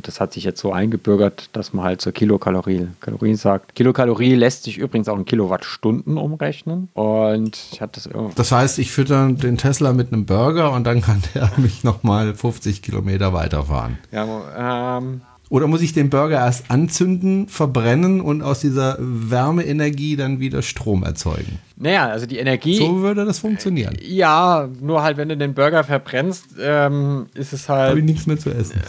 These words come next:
Speaker 1: äh, hast du erstmal nix, nix, nix zu essen und, äh, auf der anderen Seite brennt er ja auch nicht so effekt-, effektiv. Da hat man ja, ähm, ziemlich viel Verluste. Also wenn ich jetzt einen Renault Zoe Akku nehme, der hat zweiundzwanzig Kilowattstunden, das sind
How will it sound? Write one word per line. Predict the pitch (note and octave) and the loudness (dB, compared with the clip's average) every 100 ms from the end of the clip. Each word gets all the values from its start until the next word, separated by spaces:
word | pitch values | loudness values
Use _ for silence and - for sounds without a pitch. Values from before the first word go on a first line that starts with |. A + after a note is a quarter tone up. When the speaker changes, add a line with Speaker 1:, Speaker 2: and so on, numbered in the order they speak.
| F2+ | -6
Speaker 1:
äh, | B2 C3 C3 | 0 2 2
hast | A2+ B2 - | 0 -2 2
du | |
erstmal | B2 B2+ B2+ A#2+ | 2 2 2 0
nix, | B2 - - | 0 -4 -6
nix, | A#2 G2 - - | -4 -4 -6 -4
nix | G#2 - - | -4 -4 -10
zu | - - | -8 -4
essen | A#2+ - E3 | -2 0 2
und, | C3 A#2 A2+ | 2 2 0
äh, | - A2 | -2 2
auf | G#2+ G#2+ | 2 2
der | - | 0
anderen | G#2 A2+ G#2+ | 2 2 2
Seite | G#2 G2+ | 2 2
brennt | - G#2 B2+ - | -2 -2 0 0
er | |
ja | F#2 | 2
auch | F2+ F2 | 0 -2
nicht | G2 G2+ | -4 -4
so | - A2 A2+ | -6 -4 -4
effekt-, | G#2+ G#2+ - - | -2 -6 -6 -14
effektiv. | - - G#2+ - A2 C#3 - - - - - - | -12 -6 -8 -4 -2 -2 -6 -18 -18 -16 -18 -10
Da | G#2 | -4
hat | A2+ - | -4 0
man | A2+ A2 | 2 4
ja, | G#2 G#2 - G2+ G2+ | 4 4 2 2 2
ähm, | F#2+ - | 0 -4
ziemlich | A2+ A2 G#2+ | -2 -2 -2
viel | - G2+ | -4 -2
Verluste. | A2 F#2+ A#2+ - E3+ D3+ - - - - - - - - - | -2 -2 -4 -4 -2 -2 -4 -20 -20 -20 -20 -18 -18 -20 -2
Also | C#3+ D3 | 0 4
wenn | C#3+ | 4
ich | D3 | 4
jetzt | D3 C#3+ - - - - - _ | 2 2 -2 -12 -12 -16 -18 _
einen | B2+ B2+ | -2 0
Renault | B2 B2+ A2+ | 2 0 2
Zoe | G#2+ G#2 - | 4 4 2
Akku | - F2+ | -4 -6
nehme, | E2+ F#2+ | -4 0
der | B2+ | 0
hat | C#3 | 0
zweiundzwanzig | - G#2+ C3+ C3 A#2 A#2 - A2 - | -2 0 0 -2 -2 -2 -4 -10 -4
Kilowattstunden, | B2 A#2+ G#2+ - G#2+ - G#2+ | 0 2 0 0 -2 -2 -2
das | G#2+ | 0
sind | A2+ | 0